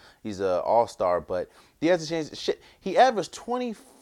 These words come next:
twenty-six points last year, and they didn't even come close to the playoffs. So, money-wise, yeah, I see why Charlotte would be the best case.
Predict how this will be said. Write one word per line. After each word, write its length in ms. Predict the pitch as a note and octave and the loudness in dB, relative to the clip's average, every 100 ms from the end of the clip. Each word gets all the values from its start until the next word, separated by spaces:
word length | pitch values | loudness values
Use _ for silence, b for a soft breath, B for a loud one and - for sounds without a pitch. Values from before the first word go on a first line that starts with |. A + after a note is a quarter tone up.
| - | -20
twenty-six 580 | - - D4+ - C4+ C4 | -18 -10 -10 -10 -10 -12
points 400 | - - C#4+ - | -12 -8 -8 -8
last 280 | F2+ D#2 - | -10 -12 -12
year, 160 | D2+ - | -12 -10
and 120 | D#3 | -6
they 100 | B3+ | -4
didn't 160 | C#4+ C4 | -4 -4
even 160 | A#3 | -4
come 240 | - G3 E3 | -4 -4 -6
close 380 | - - C4 D4+ | -16 -6 -2 0
to 120 | - | -2
the 100 | C3+ | -8
playoffs. 560 | F#2+ G2 C#2+ - - _ _ _ _ _ _ _ _ _ _ b b b b | -6 -6 -6 -8 -20 _ _ _ _ _ _ _ _ _ _ b b b b
So, 560 | - - E3+ D3+ C#3 C3 b b b b _ _ _ _ _ _ _ _ _ _ _ _ _ _ _ _ _ _ _ _ _ _ _ - | -14 0 2 4 2 -2 b b b b _ _ _ _ _ _ _ _ _ _ _ _ _ _ _ _ _ _ _ _ _ _ _ -6
money-wise, 920 | D3+ G#3+ D4+ C#4 C4+ C4 C4 A#3+ E3 | 0 2 2 2 4 6 4 -2 -2
yeah, 280 | D#3+ B2+ F#2+ | 2 4 4
I 180 | D3 | 2
see 280 | D#3+ - E3+ | 0 -4 -4
why 300 | D3+ C3+ A#2+ | 0 2 2
Charlotte 440 | G#2 - C3 A#2+ G2+ | 0 0 2 4 2
would 160 | F#2+ | -4
be 120 | G2 | -6
the 120 | F#2 D#2+ | -6 -6
best 480 | D2+ F2 D#2 - | -4 -6 -6 -14
case. 440 | - F#2 C#2 - | -14 -12 -12 -14